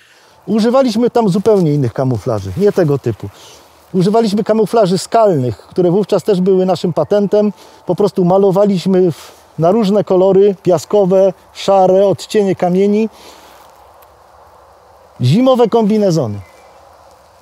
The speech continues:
One nabierały kształt kamienia, twardniały, robiły wypuk-, wypu-, uwypuklenia, takie jak ma kamień,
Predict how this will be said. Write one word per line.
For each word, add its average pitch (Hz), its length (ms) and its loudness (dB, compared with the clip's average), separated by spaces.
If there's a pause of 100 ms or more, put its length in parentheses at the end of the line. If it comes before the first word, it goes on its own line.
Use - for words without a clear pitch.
(180)
One 220 220 2
nabierały 226 520 4
kształt - 360 -2
kamienia, 190 520 -2
twardniały, 190 800 2
robiły 185 400 2
wypuk-, 190 440 -2
wypu-, 190 480 0
uwypuklenia, 190 680 -2
takie 180 240 -4
jak 175 180 2
ma 180 100 -4
kamień, 185 420 -2